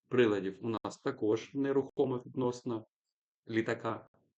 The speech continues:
і відносно точки кріплення лопасті пропелера, таким чином кінець цієї лопасті буде описувати навколо цієї точки кріплення коло, тобто у просторі це буде виглядати як коло. Друга,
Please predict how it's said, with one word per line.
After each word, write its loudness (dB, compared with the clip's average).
і 2
відносно 0
точки -2
кріплення -4
лопасті -8
пропелера, -2
таким -2
чином -2
кінець 4
цієї -2
лопасті -4
буде -2
описувати -4
навколо 0
цієї -6
точки -4
кріплення -6
коло, 2
тобто -2
у -8
просторі -6
це -2
буде -2
виглядати -4
як -8
коло. -6
Друга, 4